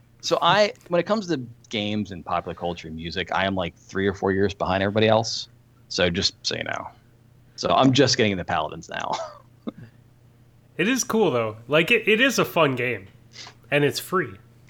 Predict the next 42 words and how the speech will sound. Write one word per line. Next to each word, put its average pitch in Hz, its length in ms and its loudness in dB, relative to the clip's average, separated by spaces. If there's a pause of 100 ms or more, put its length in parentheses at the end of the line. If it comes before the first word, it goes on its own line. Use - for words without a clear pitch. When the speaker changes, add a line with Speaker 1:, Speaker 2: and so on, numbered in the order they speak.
Speaker 1:
And 180 100 6
you 226 60 4
can 226 80 2
play 208 140 0
it - 20 0
in 170 60 -4
the 139 60 -4
bathroom 147 380 -2
on 135 80 0
a 117 60 -2
Switch - 420 -6
with 107 140 -6
your 101 80 -4 (120)
family 120 360 0 (120)
awake. 80 460 -4 (500)
<laughs> - 520 -6
Speaker 2:
I 156 120 6
just, - 280 0 (100)
I 143 80 4
played 214 240 4
Speaker 1:
Cool 135 80 2
Speaker 2:
Reddit 135 140 4 (200)
Speaker 1:
shit. - 40 -16
Speaker 2:
and 123 400 -4
Discord 113 560 -2 (560)
in 127 100 -4
the 123 60 -2
bathroom. 107 500 -4 (320)
Speaker 1:
Uh, 92 400 4
those 180 180 2
are 240 60 2
fun 98 200 0
games, 80 240 -6
too. 67 360 -6
Speaker 2:
Yeah, 247 160 2
they 190 160 2
are. 143 260 0 (180)
They 135 80 -2
really 175 260 -2
are. 117 200 -2 (2250)
Uh, 156 400 8
okay. 160 300 2